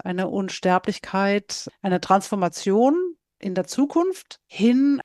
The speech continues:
auf die Transformation im Hier und Jetzt. Und wie wir Transzendenz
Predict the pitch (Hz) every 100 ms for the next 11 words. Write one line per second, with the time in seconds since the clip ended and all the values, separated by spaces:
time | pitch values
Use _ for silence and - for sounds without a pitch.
0 | - 208 220 - 226 214 208 202 - 226
1 | 233 226 196 196 208 _ _ - 196 196
2 | 233 226 294 262 - - - _ - 247
3 | 240 196 220 214 214 - 208 190 - -
4 | 185 214 277 294 254 - - _